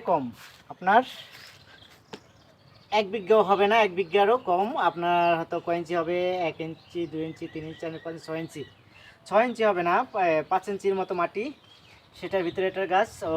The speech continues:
তিন বছর যাবত এটার ভিতরেই আছে এবং এবারও ফলন মাশাআল্লাহ, গতবারও ফলন দারুণ হয়েছে। আপনারা দেখেছেন বিভিন্ন ভিডিওতে, ওদেরকেও খাবার দেওয়া হয়েছে, এই যে খাবারের চিহ্ন আছে, কারণ মাটি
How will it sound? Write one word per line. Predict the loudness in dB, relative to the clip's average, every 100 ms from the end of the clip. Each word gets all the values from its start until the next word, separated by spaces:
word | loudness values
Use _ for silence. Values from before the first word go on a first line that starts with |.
| -2 -2
তিন | -4
বছর | -6 -6 -4
যাবত | -4 -4
এটার | -6 -6
ভিতরেই | -6 -4 0 0
আছে | -2 -8 -8 _ _ -20 -12
এবং | -8 -6 -2
এবারও | 2 4 2 -2
ফলন | -4 -2 -2
মাশাআল্লাহ, | -2 -2 0 0 -2
গতবারও | -4 -4 -4 -4
ফলন | -4 -2 2
দারুণ | 2 0 0
হয়েছে। | -2 0 -2 -2 -6 _ _ _ _ -20 -20 -20 -16
আপনারা | -4 -2 0
দেখেছেন | -2 -6 -6 -6 -6
বিভিন্ন | -6 -6 -6
ভিডিওতে, | -4 -2 -2 -2 -2 -4 -12 -20 -20 _ -20 -20 -10
ওদেরকেও | -6 -4 -4 -2
খাবার | -2 0
দেওয়া | 4 4
হয়েছে, | 4 2
এই | -4
যে | -4
খাবারের | -2 -2 -4 -6
চিহ্ন | -4 -2
আছে, | -2 -4 -4 -2
কারণ | -2 -2 -4 -12 -18 -20 -20 -20 -20 -20 -20 -20 -20 -20 -20 -20 -20 -20 -20 -20 -20 -20 -20 -20 _ -20 -20 -20 -20 -20 _ _ _ -20 -20 -20 -20 _ -10
মাটি | -8